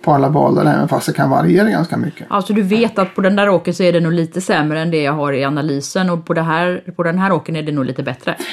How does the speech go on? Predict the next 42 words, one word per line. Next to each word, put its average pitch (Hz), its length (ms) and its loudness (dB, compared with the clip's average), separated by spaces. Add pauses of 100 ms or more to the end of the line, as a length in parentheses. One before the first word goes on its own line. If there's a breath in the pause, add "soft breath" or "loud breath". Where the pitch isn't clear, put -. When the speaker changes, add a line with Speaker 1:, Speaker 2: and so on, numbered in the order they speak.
Speaker 1:
Nej, 226 380 4
inte 226 160 4
riktigt 302 420 2
så, 208 160 4
utan, 190 420 4
eh, 190 60 6
snarare 208 440 4
det 180 220 6
att, 165 160 0
eh, 170 200 6 (300)
jag 190 240 4
brukar 269 240 4
faktiskt, 160 440 2 (100)
eh, 170 360 4
sätta 208 260 2
ett 180 120 0
kryss. 269 540 2
Redan 196 300 4
när 247 80 4
jag 233 140 4
ställer 190 380 4
in 247 280 6
banorna 147 440 4
på, 160 360 2
på 165 140 2
planen 180 440 4
så - 120 2
sätter 165 240 2
jag 151 80 2
ett - 60 -10
kryss 214 280 2
på 196 100 2
dem 151 180 4
som 165 180 2
jag 147 240 2
tycker 190 440 0
att 147 180 0
jag 151 160 2
ska - 180 -4
ta - 120 -2
prov 285 280 4
på. - 340 0